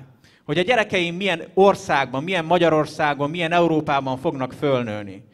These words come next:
akkor, akkor már van azért a szívemben egy kis kétségbeesés, hogy vajon mi vár rájuk, vajon mivel fognak szembenézni. És hogyha azt mondom, hogy hát igen, a gyerekeim talán még megússzák ezeket a dolgokat, de abba gond-, abba gondolok bele, hogy van három lányom, és valamikor ők is édesanyák lesznek,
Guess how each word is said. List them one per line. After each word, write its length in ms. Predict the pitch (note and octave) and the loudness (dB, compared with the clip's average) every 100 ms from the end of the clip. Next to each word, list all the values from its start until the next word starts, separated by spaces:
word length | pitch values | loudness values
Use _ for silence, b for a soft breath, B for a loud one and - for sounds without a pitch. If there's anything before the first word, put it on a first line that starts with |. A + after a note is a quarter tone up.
| b b b | b b b
akkor, 480 | E3+ F3+ F#3 F#3+ F#3+ | 0 2 4 6 6
akkor 320 | G3 F#3+ G#3 | 4 4 2
már 260 | G3 G3 G3 | 4 2 4
van 140 | B3 | 4
azért 320 | A3 F3 F3+ | 4 0 -4
a 60 | F#3 | -6
szívemben 460 | - G#3+ E3+ E3 D#3+ | -8 -4 -2 -2 -4
egy 140 | D#3 | -6
kis 240 | - D#3+ | -8 -10
kétségbeesés, 1160 | - F#3+ E3 D#3+ C3 C3 B2 - G#2+ E2 - - b b b | -4 -4 -2 -6 -4 -2 -2 -4 -10 -14 -18 -20 b b b
hogy 140 | D3+ D#3+ | -2 4
vajon 260 | A3+ A3+ | 4 4
mi 120 | A#3 | 0
vár 260 | A#3 E3 D3+ | 0 2 2
rájuk, 380 | D3+ C#3+ A2+ G#2+ | 2 0 -2 -2
vajon 200 | F3 F3+ | -2 0
mivel 280 | C4+ A#3 F#3+ | 0 0 2
fognak 300 | G3 F3 E3+ | 0 -4 -8
szembenézni. 880 | - F3 D3+ C#3 A#2+ A2+ G#2+ G2+ - _ _ _ b b b b | -6 -6 -4 -4 -6 -10 -14 -20 -20 _ _ _ b b b b
És 460 | - F#3 F#3 F#3+ F#3 | -4 -2 0 0 0
hogyha 560 | G3+ G3 G3+ G3 G3 F#3+ B | 0 0 4 4 4 -2 B
azt 260 | G#3+ B3 G#3+ | 0 2 -2
mondom, 340 | G#3 G3+ G#3 | 0 2 2
hogy 220 | G3 G3+ | 2 0
hát 220 | A#3 A#3+ | 0 -2
igen, 180 | C4+ A3+ | -2 -2
a 40 | G3 | 0
gyerekeim 500 | A#3 A3 G#3 G3 F#3 | 2 2 2 -2 2
talán 360 | A3+ G#3+ F#3 | 4 6 4
még 180 | F3 E3+ | 2 0
megússzák 540 | G#3 G#3 F#3 F#3+ E3+ | 0 -2 -4 -2 -2
ezeket 320 | F3+ E3+ E3+ D#3+ | -2 -4 -4 -2
a 60 | |
dolgokat, 540 | D#3+ F3 E3 C3+ C3+ C3+ | 2 4 4 0 -2 2
de 100 | G3 | 2
abba 200 | A3 G#3+ | 4 4
gond-, 220 | G3+ G3 | 2 2
abba 320 | F3+ F3 F#3+ | -2 0 -2
gondolok 440 | F3 F#3+ F3 E3+ | 0 0 2 2
bele, 160 | E3 F3 | 0 0
hogy 140 | D#3 | 0
van 200 | D3+ F#3 | 0 -2
három 400 | D#3+ F#3 F3+ D#3 | 2 2 4 2
lányom, 360 | D3+ D#3+ D3 C3+ | 0 0 -2 -4
és 120 | C3+ | -6
valamikor 400 | F#3+ F#3 E3+ E3 | -2 -2 -2 0
ők 220 | E3+ D#3+ | 0 0
is 100 | D3 | -6
édesanyák 680 | - E3+ D3+ C3+ D3 C3 A#2 | -8 -6 -4 -6 -6 -6 -6
lesznek, 420 | C3+ B2 - G#2 | -6 -10 -12 -20